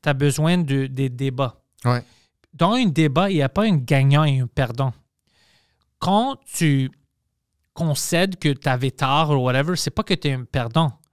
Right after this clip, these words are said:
Speaker 1: Là, tu gagnes ensemble parce que maintenant, la conversation évolue.
Speaker 2: Mhm,
Speaker 1: Parce que
Speaker 2: mhm.
Speaker 1: tu viens d'établir des vérités
Speaker 2: Ben oui, ben
Speaker 1: et
Speaker 2: oui.
Speaker 1: tout le monde gagne.
Speaker 2: Mhm.
Speaker 1: Moi, je, je,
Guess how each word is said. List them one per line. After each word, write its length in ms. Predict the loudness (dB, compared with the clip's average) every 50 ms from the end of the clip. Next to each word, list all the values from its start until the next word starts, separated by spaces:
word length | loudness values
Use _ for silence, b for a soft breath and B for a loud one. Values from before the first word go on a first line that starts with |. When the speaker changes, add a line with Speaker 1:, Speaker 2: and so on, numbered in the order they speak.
| _ _ _ _ _ _ _ _
Speaker 1:
Là, 220 | 0 2 4 4 4
tu 280 | 2 -2 -4 -2 -2 -2
gagnes 400 | 0 2 4 4 6 6 4 4
ensemble 480 | 2 2 0 0 0 2 2 2 2
parce 180 | 0 -2 -2 -2
que 80 | 0 0
maintenant, 400 | 0 2 2 2 2 0 0 0
la 140 | -2 -4
conversation 480 | -4 -4 -4 -4 -4 -4 -4 -6 -6 -8 -6 -2
évolue. 540 | -2 -2 0 2 0 2 2 2 0 -2 -4 _ _ -8
Speaker 2:
Mhm, 280 | -6 -4 -2 -2 -2
Speaker 1:
Parce 140 | -2 -4 -2
que 100 | -2 -2
Speaker 2:
mhm. 60 | -2 -2
Speaker 1:
tu 140 | -2 -4
viens 180 | -2 0 2 4
d'établir 540 | 4 4 2 2 2 0 2 2 0 0 0
des 140 | 0 0 0
vérités 520 | 2 2 0 0 0 0 2 2 2 2
Speaker 2:
Ben 140 | 2 -2 -4
oui, 100 | -4 -6 -10 -14 _ -8
ben 80 | -4
Speaker 1:
et 60 | -4 -4
Speaker 2:
oui. 80 | -2 0
Speaker 1:
tout 120 | 2 2
le 60 | 2
monde 240 | 2 2 0 0 0
gagne. 380 | 0 0 0 0 0 -4 -8 -12 -14 _
Speaker 2:
Mhm. 240 | -2 0 0 0 -2 -4 _ _ _ _ _ _ _ _ _ _ -18
Speaker 1:
Moi, 320 | -10 -4 0 2 4 4 4
je, 300 | 4 2 2 2 2 0
je, 160 | -2 -2